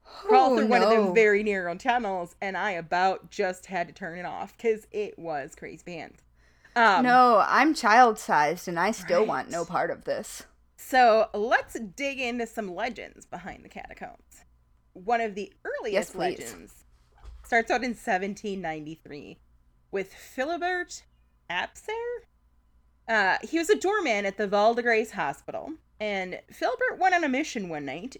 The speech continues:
Speaker 1: to retrieve some liqueur from a cellar. Only poor little Philibert went wandering into the catacombs instead, alone, with just a single candle.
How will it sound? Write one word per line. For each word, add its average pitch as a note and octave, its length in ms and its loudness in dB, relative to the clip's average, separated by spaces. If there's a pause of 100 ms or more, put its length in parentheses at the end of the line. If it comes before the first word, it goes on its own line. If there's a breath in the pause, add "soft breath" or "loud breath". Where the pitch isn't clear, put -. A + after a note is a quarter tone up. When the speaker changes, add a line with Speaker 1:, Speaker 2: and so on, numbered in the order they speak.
(120)
Speaker 1:
to A3+ 320 -8
retrieve G#3 400 -4
some B3+ 160 -10
liqueur F#3+ 340 -6
from G3+ 160 -12
a G#3 40 -12
cellar. D#3+ 460 -4 (580)
Only G4 180 -10
poor G#4+ 200 -4
little F4+ 180 0
Philibert D#4 480 0
went B3 220 -2
wandering C4+ 440 -2
into A#3 120 -6
the G#3+ 80 -8
catacombs A3 960 -8
instead, A#3 640 -6 (580)
alone, F#3 540 4 (400)
with B4+ 300 -8
just - 280 -10
a - 40 -18
single - 300 -16
candle. - 440 -20